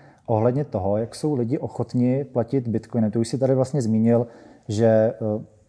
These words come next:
vlastně, eh, jedna z funkcí peněz, eh, je, eh,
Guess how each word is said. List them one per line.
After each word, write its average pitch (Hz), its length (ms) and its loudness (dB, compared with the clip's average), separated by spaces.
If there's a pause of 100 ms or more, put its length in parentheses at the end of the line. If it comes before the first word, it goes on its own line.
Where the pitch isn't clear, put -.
(480)
vlastně, 113 600 0
eh, 107 400 -2
jedna 110 240 0
z 117 60 -8
funkcí 117 540 -2
peněz, 113 760 -2
eh, - 320 -12
je, 113 300 -2
eh, - 40 -16